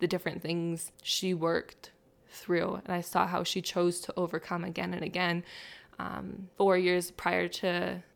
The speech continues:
these Olympics, so back in two thousand fourteen, she was working through a slipped disc in her back,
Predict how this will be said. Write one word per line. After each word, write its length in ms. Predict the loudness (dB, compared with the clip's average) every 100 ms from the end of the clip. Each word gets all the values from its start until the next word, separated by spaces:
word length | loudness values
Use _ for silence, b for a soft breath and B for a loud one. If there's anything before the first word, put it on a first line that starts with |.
| _
these 180 | -2 2
Olympics, 480 | 2 0 -2 -2 -2
so 100 | 0
back 220 | 0 0
in 80 | -4
two 100 | -4
thousand 260 | -4 -4
fourteen, 480 | -4 -4 -2 0 0
she 480 | 0 0 2 0 0 B B B B -4
was 140 | -2
working 340 | -2 -2 -4
through 440 | -4 -2 0 0 -2
a 60 | -2
slipped 360 | 0 0 -2 -2
disc 260 | -2 -2
in 100 | -4
her 100 | -4 -2
back, 400 | -2 -4 -8